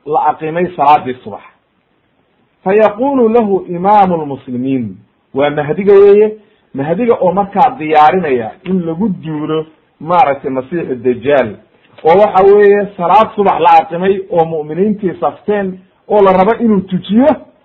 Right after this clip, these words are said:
oo halkaa Dimishq agteeda ay safan yihiin oo salaaddii subax u istaageen,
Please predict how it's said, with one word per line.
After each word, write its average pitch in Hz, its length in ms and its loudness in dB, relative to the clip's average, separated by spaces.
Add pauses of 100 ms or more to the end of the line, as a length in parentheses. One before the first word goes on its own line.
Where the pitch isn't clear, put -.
(140)
oo 151 100 -4
halkaa 208 360 2
Dimishq 165 520 -4
agteeda 196 440 -2
ay 143 220 -6
safan 196 280 -4
yihiin 190 400 -4 (360)
oo 151 180 -4
salaaddii 190 400 2
subax 165 180 -6
u 202 100 -6
istaageen, 202 580 -2